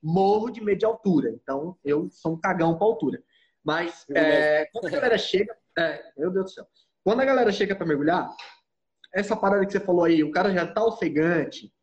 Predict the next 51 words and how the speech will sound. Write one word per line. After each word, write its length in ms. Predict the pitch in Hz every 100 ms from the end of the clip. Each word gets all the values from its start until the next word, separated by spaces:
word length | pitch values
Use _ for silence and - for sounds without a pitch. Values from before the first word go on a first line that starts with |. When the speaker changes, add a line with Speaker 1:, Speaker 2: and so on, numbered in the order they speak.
| _ _ _ _
Speaker 2:
Uhum. 300 | 113 113 113
Speaker 1:
já 160 | 165 165
tá 160 | 190 196
ali, 440 | 185 170 - - - _ -
meu 180 | 170 180
Deus, 340 | 185 190 165
respirando 460 | 160 - 170 185 170
rápido, 420 | 156 165 165 -
isso 260 | 202 220 190
vai 140 | 190
atrapalhar 440 | 208 196 190 170 180
um 140 | 190
pouco 320 | 147 175 185
na 120 | 175 160
hora 120 | 151
da 100 | 147
adaptação. 720 | 139 139 143 - 135 160 190 _ _
Speaker 2:
Aham. 160 | 123 127
Speaker 1:
Então, 360 | 147 151 151 143
o 260 | - _ -
que 80 | 165
eu 100 | 156
acho 200 | - 156
mais 400 | 151 165 160 - _ _
ah, 280 | 131 123 117
o 40 |
que 100 | 113
eu 100 | 190 143
gosto 260 | 170 131
de 40 | -
falar 180 | 143 143
pra 80 |
pessoa 300 | 139 139 -
é, 40 | 123
primeiro, 280 | 185 165 156
você 100 | -
tem 140 | 160
que 60 | 135
desligar 560 | 139 160 139 151 165
a 40 | 156
cabeça, 720 | 151 131 139 147 151 135 147
é 40 |
todo, 340 | 147 254 262 - - -
é 40 |
todo 200 | 202 262
um 80 | 311
processo 520 | 277 247 - 220 214
que 60 | 202
a 40 |
gente 300 | 190 185 -
tem, 340 | 151 156 226